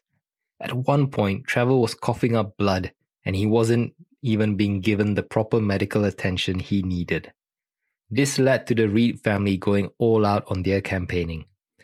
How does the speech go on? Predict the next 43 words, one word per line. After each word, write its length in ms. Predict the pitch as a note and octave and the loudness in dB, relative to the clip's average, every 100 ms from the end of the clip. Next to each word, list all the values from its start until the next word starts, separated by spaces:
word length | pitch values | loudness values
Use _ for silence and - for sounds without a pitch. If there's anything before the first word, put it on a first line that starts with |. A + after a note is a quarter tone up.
| _ _ _ | _ _ _
They 140 | A#2 B2+ | 2 4
wanted 400 | C3 B2+ D3+ - | 4 0 -2 -2
to 60 | |
meet 260 | A2 A#2+ - | 0 0 0
President 360 | A2+ G2+ A2 | 0 2 0
Biden 360 | G2 A2 A2 G#2 | 2 2 0 0
face 240 | A2 G#2+ | 0 -2
to 100 | - | -2
face, 500 | F#2+ - G2+ F2 - - _ _ _ | -2 0 0 -2 -6 -14 _ _ _
so 160 | - G#2+ | -6 -4
they 280 | F2+ A#2 D3 | 0 0 0
campaigned 580 | - C3 B2 - A2+ A#2 | 0 -2 0 0 0 0
outside 520 | A2 F2+ - G2+ G2+ | -2 -4 -2 -2 0
one 180 | G#2+ A2+ | 0 0
of 140 | A2+ | 2
the 120 | A2+ | 2
events 380 | G#2 G2+ G#2 G2+ | 2 0 0 -2
he 160 | G2+ G2+ | 0 -2
attended, 520 | - G2 F2 E2+ - _ _ _ _ | -2 -4 -2 -4 -8 _ _ _ _
and 120 | G#2 G#2 | -4 -4
eventually 640 | G2+ A#2+ A#2+ A#2+ G#2+ G#2+ | 0 0 0 0 2 2
they 120 | G#2 | 2
got 180 | G#2+ G#2 | 2 0
a 40 | |
phone 360 | - - A#2+ A2+ | 0 0 0 0
call 180 | G2 F#2+ | -2 -2
with 140 | F#2 | -2
the 80 | F#2 | -4
president. 500 | - E2+ D#2+ D#2 - _ _ _ _ _ _ _ _ _ | -4 -4 -6 -10 -12 _ _ _ _ _ _ _ _ _
And 140 | G2+ | 0
they 80 | A2 | 2
were 120 | B2 | 2
then 220 | B2+ C3+ | 2 0
told 380 | A2+ B2+ B2+ B2 | 0 0 2 2
they 160 | A2+ A2 | 2 2
would 200 | A2 A#2 | 0 0
get 220 | A#2+ - | -4 -4
to 80 | G#2 | -2
meet 220 | A2+ A#2 | 0 0
him 160 | A#2 A2 | -2 -2
in 100 | G#2 | -2
person 420 | A2 G#2 G2+ G#2 | -2 -2 -2 -4
soon. 600 | - - B2 F#2+ E2 | -4 0 2 0 -2